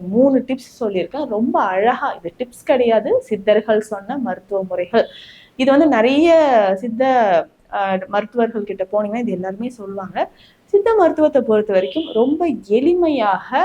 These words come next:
இருக்கக்கூடிய நிறைய மருந்துகள் இருக்கு. அதாவது ஒற்றை மூலிகையை பயன்படுத்திய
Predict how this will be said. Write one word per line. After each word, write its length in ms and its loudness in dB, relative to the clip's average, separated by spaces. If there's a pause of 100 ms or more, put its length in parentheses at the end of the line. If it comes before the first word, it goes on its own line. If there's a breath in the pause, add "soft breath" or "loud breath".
(140)
இருக்கக்கூடிய 560 -2
நிறைய 400 -2
மருந்துகள் 480 2
இருக்கு. 200 -6
அதாவது 260 0
ஒற்றை 480 2
மூலிகையை 520 2
பயன்படுத்திய 720 -4